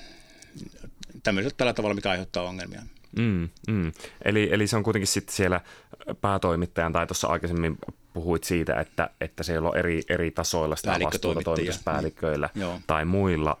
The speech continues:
Speaker 2: mutta tota, niin, m-, miten, miten ajattelet sen, sen päätoimittajan sen niinku vastuun, ja jos mietitään sitten, että on, on se, on se lukijat, on se yleisö, niin mikä, mikä siinä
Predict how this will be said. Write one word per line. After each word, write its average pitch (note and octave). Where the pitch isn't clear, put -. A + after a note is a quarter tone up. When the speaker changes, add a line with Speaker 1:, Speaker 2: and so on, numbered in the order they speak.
Speaker 2:
mutta E2
tota, E2
niin, G2+
m-, C#2
miten, A2
miten G#2+
ajattelet F2
sen, E2+
sen E2+
päätoimittajan D#2
sen E2
niinku D#2
vastuun, D#2
ja D#2
jos -
mietitään E2
sitten, -
että -
on, E2
on E2
se, D#2+
on E2+
se E2+
lukijat, E2+
on E2+
se -
yleisö, D#2
niin D2+
mikä, E2+
mikä E2+
siinä D#2